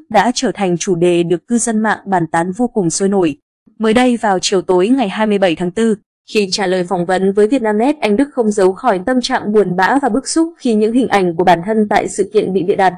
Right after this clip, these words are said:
tạo ra nhiều thông tin thất thiệt liên quan đến cuộc sống đời tư. Cụ thể, khi tâm sự với Vietnamnet, anh Đức cho biết bản thân ban đầu vốn định giữ im lặng, nhưng sau khi thấy câu chuyện bắt đầu mất kiểm soát và có thể ảnh hưởng đến gia đình,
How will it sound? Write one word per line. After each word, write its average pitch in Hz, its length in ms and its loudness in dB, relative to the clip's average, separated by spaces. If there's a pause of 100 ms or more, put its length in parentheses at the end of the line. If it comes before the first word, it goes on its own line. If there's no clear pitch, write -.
(420)
tạo 214 180 2
ra 240 180 0
nhiều 214 280 2
thông 208 200 0
tin 202 200 0
thất 285 180 -2
thiệt 196 240 -2
liên 196 220 0
quan 185 300 0
đến 175 280 0
cuộc 214 140 -2
sống 180 240 -4
đời 214 140 0
tư. 196 220 0 (320)
Cụ 254 160 -2
thể, 214 240 2 (100)
khi 226 80 -4
tâm 208 160 -2
sự 185 280 -2
với 185 140 0
Vietnamnet, 202 500 -2 (240)
anh 214 180 0
Đức 262 180 0
cho 226 180 -2
biết 262 220 -2
bản 208 180 -2
thân 220 220 -2
ban 214 140 0
đầu 180 280 2
vốn 185 140 2
định 220 160 -2
giữ 196 160 -2
im 233 160 2
lặng, 214 200 0 (180)
nhưng 196 260 2
sau 185 220 -2
khi 185 220 -2
thấy 180 140 -2
câu 202 220 2
chuyện 214 260 -4
bắt 277 140 -4
đầu 196 160 2
mất 214 220 -2
kiểm 202 160 -4
soát 247 280 -2 (100)
và - 80 -4
có - 160 -2
thể 254 120 -2
ảnh 170 200 -2
hưởng 170 260 2
đến 160 160 0
gia 196 140 -6
đình, 185 240 0